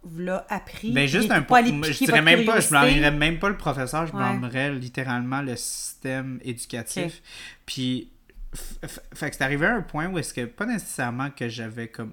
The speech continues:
Speaker 2: au-, aucune pitié envers l'Holocauste, mais j'avais quand même
Speaker 1: Qui est
Speaker 2: un
Speaker 1: impossible,
Speaker 2: certain
Speaker 1: tu sais.
Speaker 2: Non, c'est impossible, mais j'avais un certain détachement. Puis quand j'ai regardé, euh, euh,
Speaker 1: La liste de Schindler ?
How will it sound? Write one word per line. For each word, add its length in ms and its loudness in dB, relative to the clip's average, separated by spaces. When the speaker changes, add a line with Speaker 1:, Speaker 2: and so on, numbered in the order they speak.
Speaker 2:
au-, 180 -16
aucune 680 -8
pitié 440 -8
envers 380 -6
l'Holocauste, 560 -10
mais 240 -4
j'avais 280 -6
quand 120 -8
même 160 -2
Speaker 1:
Qui 60 2
est 20 -2
Speaker 2:
un 60 -2
Speaker 1:
impossible, 120 0
Speaker 2:
certain 260 6
Speaker 1:
tu 80 -10
sais. 200 -2
Speaker 2:
Non, 240 6
c'est 160 -2
impossible, 480 -2
mais 120 -2
j'avais 200 0
un 100 2
certain 380 -4
détachement. 560 -4
Puis 140 -16
quand 180 4
j'ai 180 0
regardé, 840 -2
euh, 520 0
euh, 400 -4
Speaker 1:
La 120 -4
liste 160 -6
de 100 -8
Schindler ? 360 -6